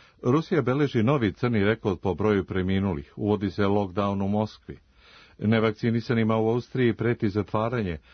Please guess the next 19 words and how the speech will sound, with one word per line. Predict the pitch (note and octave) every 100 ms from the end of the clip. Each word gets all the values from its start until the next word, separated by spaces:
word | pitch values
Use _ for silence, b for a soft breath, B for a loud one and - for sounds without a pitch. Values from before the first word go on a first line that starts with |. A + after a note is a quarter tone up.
| b -
ako | A2 G#2+ G#2+
se | - G#2 F#2+
situacija | G#2 F#2+ G2+ G#2 - G#2+
u |
jedinicama | F#2+ G2 G2 - G2 G2
intenzivne | G2 G2+ F2+ F#2 F2+ F2+
nege | F#2 F2
pogorša. | F2 G2 G2+ G#2 - D2+ - _ _ B B B B
Velika | A2 A2 G#2+ A2+
Britanija | G2+ A#2 A2 A#2+ A2
je |
tokom | G#2 A2 A2
protekle | G#2+ A2+ B2 A2 G#2
nedelje | G#2 G#2+ A#2+ A2+
zabeležila | G2 F#2 G2+ A2 G#2 G#2+ G2 -
rekordan | G2+ G2 A#2+ - B2+ A2 F#2
broj | D#2+ G#2+ G2
novih | F2 G2 F2+ E2
slučajeva, | G#2 G2+ F#2+ E2 D#2+